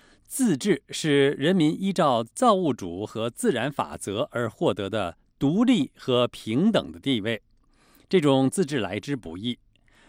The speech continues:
美国早期历史充斥着与感受到共和制政府威胁和其他国家的冲突，以及美国人自己围绕政府最终统治形式的冲突。但独立宣言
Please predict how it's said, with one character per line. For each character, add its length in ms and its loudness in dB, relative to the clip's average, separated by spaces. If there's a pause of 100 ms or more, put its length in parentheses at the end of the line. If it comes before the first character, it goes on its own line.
(100)
美 140 4
国 300 2
早 300 -6
期 260 -6
历 180 0
史 320 -6
充 300 2
斥 220 -2
着 260 -4 (140)
与 180 2
感 240 2
受 140 -6
到 180 -2
共 240 6
和 180 0
制 160 -2
政 240 0
府 300 -8
威 180 4
胁 320 -4
和 240 0
其 280 -6
他 200 -2
国 220 -4
家 160 -4
的 100 -6
冲 300 2
突， 260 -2 (460)
以 100 -2
及 320 0
美 280 0
国 180 2
人 160 2
自 260 2
己 580 -2
围 180 2
绕 260 -2
政 260 2
府 240 -8
最 220 2
终 260 0
统 320 -6
治 200 -2
形 340 0
式 140 -2
的 100 0
冲 260 -8
突。 220 -8 (640)
但 320 2
独 160 0
立 160 0
宣 300 -2
言 360 -4